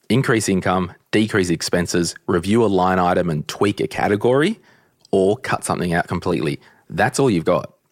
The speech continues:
Amy said, "Changed industries, a totally different job than what I've ever done. New entry-level role is double my previous wage." Wow, maybe I need to do that.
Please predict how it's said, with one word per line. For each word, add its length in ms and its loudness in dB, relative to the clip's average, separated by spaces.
Amy 280 2
said, 320 0
"Changed 500 0
industries, 640 0
a 80 -2
totally 420 2
different 320 -2
job 220 2
than 120 0
what 140 0
I've 220 -2
ever 180 -2
done. 380 -2
New 360 2
entry-level 580 0
role 560 2
is 200 -4
double 380 2
my 140 2
previous 640 -2
wage." 580 0
Wow, 460 -4
maybe 160 -4
I 80 0
need 140 -2
to 80 -10
do 160 0
that. 240 -4